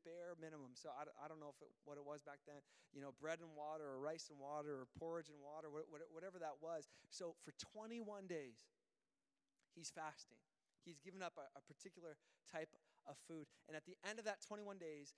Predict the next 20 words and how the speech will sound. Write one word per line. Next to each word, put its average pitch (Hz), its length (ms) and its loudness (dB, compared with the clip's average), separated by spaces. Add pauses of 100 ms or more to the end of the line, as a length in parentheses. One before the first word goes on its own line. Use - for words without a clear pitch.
(160)
an 160 240 -4
angel 208 320 0
shows 185 320 0
up 165 160 -2
to 156 80 -10
him, 127 160 -12 (520)
with 143 160 -4
this 156 160 -8
vision. 135 320 -10
This, 160 180 -4
this, 180 300 -12
this, 175 240 -8
this 180 240 -10
is - 80 -10
wild, 185 320 -6
right? - 240 -10
This 190 160 -6
is 185 80 -10
wild. - 240 -10 (240)
And 202 160 -4